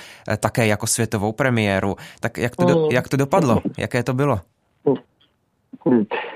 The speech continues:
Speaker 2: Bylo to velmi emocionální pro všechny, protože opravdu my jsme spolu nikdy takhle naživo,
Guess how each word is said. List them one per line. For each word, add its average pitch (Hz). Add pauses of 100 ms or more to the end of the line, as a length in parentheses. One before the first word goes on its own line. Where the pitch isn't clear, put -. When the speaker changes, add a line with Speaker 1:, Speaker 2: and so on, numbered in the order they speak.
(1120)
Speaker 2:
Bylo 131
to 139 (300)
velmi 135
emocionální 139
pro 131
všechny, 139
protože 135
opravdu 127 (420)
my 113
jsme 120
spolu 127
nikdy 120
takhle 123
naživo, 120